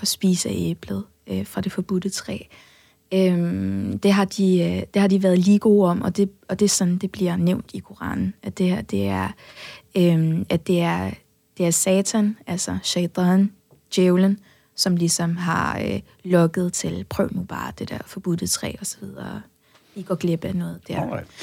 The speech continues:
Speaker 1: Øhm,
Speaker 2: Nå,
Speaker 1: ja.
Speaker 2: øhm, vil du ønske, flere af os blev muslimer?
Speaker 1: Øhm, jeg, øh, i, i min...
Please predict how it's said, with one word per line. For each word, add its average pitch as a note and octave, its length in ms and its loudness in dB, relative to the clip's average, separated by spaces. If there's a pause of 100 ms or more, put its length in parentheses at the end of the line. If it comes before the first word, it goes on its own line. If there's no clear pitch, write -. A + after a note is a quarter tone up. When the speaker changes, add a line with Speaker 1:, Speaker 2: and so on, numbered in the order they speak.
(400)
Speaker 1:
Øhm, F3 520 0 (280)
Speaker 2:
Nå, - 80 0 (340)
Speaker 1:
ja. D3+ 160 4
Speaker 2:
øhm, C3 760 2 (600)
vil C#3 300 4
du G3 160 8
ønske, E3+ 300 6
flere D#3 260 2
af B2+ 140 4
os C#3 100 0
blev A#2+ 180 0
muslimer? A2 500 -2 (1120)
Speaker 1:
Øhm, F3+ 1040 2 (720)
jeg, F3+ 580 4 (160)
øh, - 120 -2 (180)
i, F#3+ 480 2
i G3 100 4
min... F#3+ 480 6